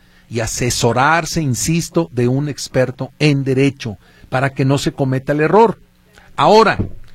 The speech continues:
partiendo del incumplimiento, ¿qué sucede cua-,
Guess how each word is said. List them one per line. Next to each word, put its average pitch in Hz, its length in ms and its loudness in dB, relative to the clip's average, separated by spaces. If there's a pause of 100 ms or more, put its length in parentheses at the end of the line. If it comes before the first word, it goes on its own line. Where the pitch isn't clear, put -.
(240)
partiendo 220 500 0
del 220 140 2
incumplimiento, 156 1120 0 (760)
¿qué 226 120 0
sucede 240 680 -2 (340)
cua-, 165 220 -2